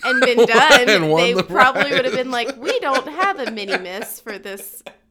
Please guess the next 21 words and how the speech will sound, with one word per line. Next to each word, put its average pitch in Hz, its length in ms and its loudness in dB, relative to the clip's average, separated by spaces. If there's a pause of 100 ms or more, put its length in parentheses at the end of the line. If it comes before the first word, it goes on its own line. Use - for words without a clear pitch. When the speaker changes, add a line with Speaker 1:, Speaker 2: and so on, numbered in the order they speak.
(540)
Speaker 1:
for 233 160 -12
this 190 300 -16
region." 202 460 -12 (680)
Um, 240 400 -4 (380)
Speaker 2:
<laughs> - 400 -20
Speaker 1:
and 247 160 -8
what 294 160 -6
they 294 120 -4
actually 285 400 -8
did 277 380 -6
was 247 220 -10
so 247 140 -10
that 240 180 -12
she 254 200 -16
wasn't 233 360 -12
the 220 180 -14
only 233 380 -12
one 220 460 -14 (960)
competing 247 960 -10 (560)
on 214 200 -12
stage, 226 680 -14